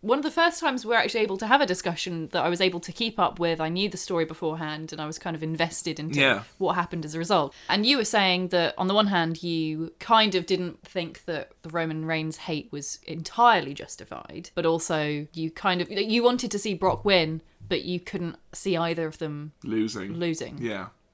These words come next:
Speaker 1: You said, so you were like, "Well, I don't know what's gonna happen. It's, there's no way this can end well."
Speaker 2: Which, in a roundabout way, it's kinda like, tune in to see what the fuck actually happens was kind
Speaker 1: Yeah.
Speaker 2: of the selling point of this <laughs> WrestleMania.
Speaker 1: I mean, I don't know about you, Kevin, but I had absolutely no idea that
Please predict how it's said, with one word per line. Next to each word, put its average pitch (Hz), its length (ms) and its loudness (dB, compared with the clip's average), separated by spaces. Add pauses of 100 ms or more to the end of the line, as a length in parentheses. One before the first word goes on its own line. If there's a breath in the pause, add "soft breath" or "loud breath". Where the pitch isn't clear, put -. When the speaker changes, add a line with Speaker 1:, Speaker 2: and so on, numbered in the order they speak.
(100)
Speaker 1:
You 190 100 -4
said, 175 180 -2
so - 80 0
you 175 180 6
were 180 40 4
like, 156 160 4
"Well, 160 120 2
I 165 40 4
don't 165 220 -4
know 147 120 -4
what's - 260 -10
gonna 151 200 -6
happen. 175 340 -6
It's, 160 140 -14
there's 156 180 -8
no 170 160 2
way 156 140 2
this 156 180 -4
can - 160 -10
end 151 160 -4
well." 165 360 0
Speaker 2:
Which, 208 200 2
in 202 120 4
a 196 40 6
roundabout 190 480 6
way, 156 340 6
it's 113 200 4
kinda 120 180 4
like, 113 200 -2
tune 185 240 4
in 175 220 4
to 123 100 -2
see 135 240 4
what 127 180 2
the 135 100 2
fuck 131 240 2
actually 123 360 2
happens 120 500 2
was 117 140 -2
kind 220 220 10
Speaker 1:
Yeah. 135 40 10
Speaker 2:
of 123 80 4
the 123 80 -2
selling 127 340 8
point 123 280 2
of 120 60 2
this - 180 4
<laughs> - 20 2
WrestleMania. 180 1160 8
Speaker 1:
I 262 200 10
mean, 285 120 6
I 277 100 8
don't 285 220 2
know 220 200 4
about 190 260 4
you, 214 180 -2
Kevin, 143 320 -8
but 147 100 -2
I 185 140 6
had 185 180 2
absolutely 160 320 0
no 160 160 -4
idea 151 240 -6
that - 200 -10